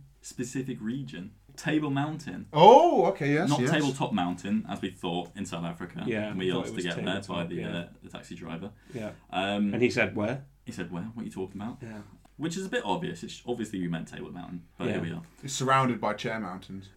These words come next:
Speaker 1: <laughs> Oh, yeah. Anyway, so, <laughs> moving on.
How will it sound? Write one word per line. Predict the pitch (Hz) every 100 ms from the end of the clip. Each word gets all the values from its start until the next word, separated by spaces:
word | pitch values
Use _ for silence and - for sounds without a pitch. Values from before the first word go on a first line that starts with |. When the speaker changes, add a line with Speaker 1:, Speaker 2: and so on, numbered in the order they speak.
| -
Speaker 1:
<laughs> | - - - - - - 202 - - - 330 - 392 - 415 - - - - - - - - - - - _ _ _ - - - - - -
Oh, | 202
yeah. | - - 175 - - - - -
Anyway, | 202 135 123 135
so, | - -
<laughs> | 175 165 - 277 277 -
moving | 147 147 170 175
on. | 156 139